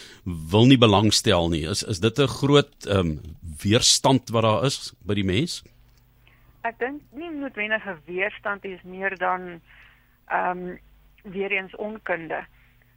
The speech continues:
Speaker 2: Ehm, en dit is nou nogal 'n nuwe wêreldse ding. So selfs in Amerika, ehm, het, is die meeste van die mense,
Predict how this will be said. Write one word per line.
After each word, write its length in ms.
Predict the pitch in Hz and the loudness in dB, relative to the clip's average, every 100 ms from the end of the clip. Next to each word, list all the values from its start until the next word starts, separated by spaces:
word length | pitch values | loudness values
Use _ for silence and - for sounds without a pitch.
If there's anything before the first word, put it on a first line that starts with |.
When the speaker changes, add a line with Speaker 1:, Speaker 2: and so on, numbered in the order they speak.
| _ | _
Speaker 2:
Ehm, 320 | 180 175 175 - _ _ _ | -2 -2 -4 -10 _ _ _
en 120 | 214 | -6
dit 140 | 202 202 | -6 -6
is 120 | 262 | -8
nou 120 | 277 | -8
nogal 280 | 254 - 233 | -8 -4 -4
'n 200 | 214 185 | -2 -6
nuwe 260 | 175 220 247 | -6 -4 -4
wêreldse 640 | 185 180 185 208 214 214 180 | 0 2 2 -2 -8 -16 -8
ding. 300 | 160 170 185 | -8 -8 -12
So 100 | 208 | -16
selfs 340 | - 226 214 | -4 -2 -2
in 260 | 233 202 190 - - | -6 -10 -12 -18 -8
Amerika, 840 | 180 175 175 202 233 - 160 190 _ _ _ _ _ _ | -6 -4 0 0 -2 -6 -6 -6 _ _ _ _ _ _
ehm, 400 | 180 175 180 170 156 - _ _ _ - _ - | -2 0 0 -2 -6 -16 _ _ _ -20 _ -8
het, 200 | 190 202 - | -8 -8 -12
is 100 | 208 | -14
die 80 | 208 | -10
meeste 260 | 190 196 226 | -10 -10 -12
van 140 | 208 | -10
die 100 | 202 | -8
mense, 680 | 175 175 196 - 190 170 165 | -4 -6 -6 -4 -2 -2 -6